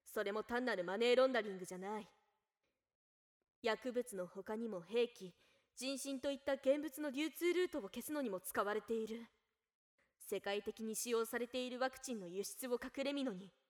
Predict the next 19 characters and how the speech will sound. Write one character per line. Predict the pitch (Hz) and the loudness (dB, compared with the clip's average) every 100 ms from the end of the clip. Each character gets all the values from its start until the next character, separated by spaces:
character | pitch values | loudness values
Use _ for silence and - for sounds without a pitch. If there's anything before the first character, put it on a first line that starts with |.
| _ _ _ | _ _ _
随 | - 226 311 | -8 -2 4
分 | 508 320 | 6 6
と | 214 | 4
大 | 220 247 | 4 4
胆 | 330 285 | 4 4
な | 269 | 0
こ | 226 | 0
と | 240 | 2
を | |
や | 208 220 | 2 2
っ | |
て | 269 | 0
く | 294 | 4
れ | 277 | 4
る | 311 | 4
じ | 302 | 4
ゃ | 269 | 2
な | 202 | 0
い。 | 208 | -8